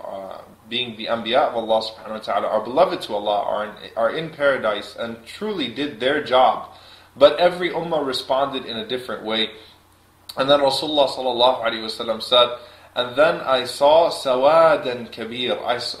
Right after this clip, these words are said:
كبيرا. I saw a huge nation, a huge nation.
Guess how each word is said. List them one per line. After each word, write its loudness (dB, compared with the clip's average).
كبيرا. 0
I 0
saw 0
a -4
huge -8
nation, -2
a -6
huge -10
nation. -4